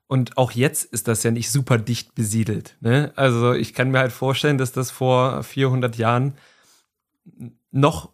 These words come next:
weniger dicht besiedelt war und dann kann halt jeder da zwischen,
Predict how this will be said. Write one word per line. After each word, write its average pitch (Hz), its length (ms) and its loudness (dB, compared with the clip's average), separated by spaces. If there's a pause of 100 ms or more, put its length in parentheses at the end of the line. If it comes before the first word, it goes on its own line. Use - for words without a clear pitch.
weniger 117 420 2
dicht 113 340 -2
besiedelt 120 440 0
war 135 120 6
und 143 60 2
dann 131 160 0
kann 139 220 2
halt 131 180 2
jeder 147 300 4
da 135 220 0
zwischen, 123 600 -2